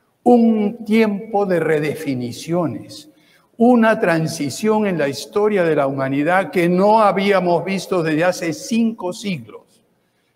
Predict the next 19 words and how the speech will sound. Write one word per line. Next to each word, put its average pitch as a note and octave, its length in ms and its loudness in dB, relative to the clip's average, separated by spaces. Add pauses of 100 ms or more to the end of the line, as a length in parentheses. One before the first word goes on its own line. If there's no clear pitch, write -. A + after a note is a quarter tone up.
lo D#3 140 0
que D#3+ 100 -2
en D#3 80 0
algunos F3+ 400 0
trabajos E3+ 560 0
he E3+ 60 -4
denominado D#3+ 880 -2
el C#3+ 160 -4
ocaso D3 500 -2
de C#3 120 -2
la C3 180 0
era D3 300 0
de C#3 100 -2
Bacon, D#3+ 480 -8 (580)
refiriéndome D3 800 0
a C#3 60 0
Sir D#3+ 260 -2
Francis C#3+ 540 -2
Bacon, F3+ 580 -2